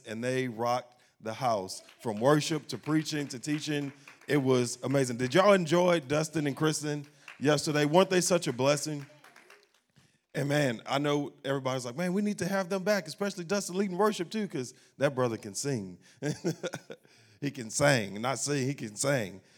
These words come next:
But, uh, man, we had such, such a great time, uh, yesterday, uh, in here in the same building. And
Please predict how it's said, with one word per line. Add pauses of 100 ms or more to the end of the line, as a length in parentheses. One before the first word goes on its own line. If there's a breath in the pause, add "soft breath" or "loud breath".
(220 soft breath)
But,
uh,
man,
we
had
such,
such
a
great
time, (320 soft breath)
uh,
yesterday,
uh, (140)
in
here
in
the
same
building.
And